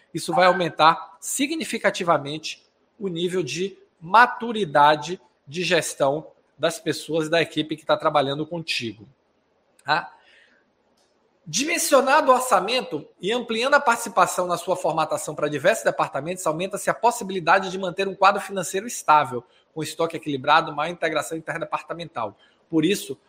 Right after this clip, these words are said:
pode ser um me-, um mecanismo de controle em nível gerencial, uma vez que auxilia,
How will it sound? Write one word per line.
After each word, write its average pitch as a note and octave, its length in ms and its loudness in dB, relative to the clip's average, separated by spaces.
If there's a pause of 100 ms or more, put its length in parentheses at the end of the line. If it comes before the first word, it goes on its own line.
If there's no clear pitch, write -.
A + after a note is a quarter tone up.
(100)
pode E3+ 220 2
ser G3+ 140 2
um G3+ 40 -4
me-, G3+ 280 2
um E3+ 60 -10
mecanismo F#3 600 -2
de F3+ 80 -6
controle G3+ 440 -4
em G#3 40 -6
nível G#3+ 240 -4
gerencial, B3 1000 2
uma F3 140 -2
vez F3+ 220 -2
que - 80 0
auxilia, F3+ 340 0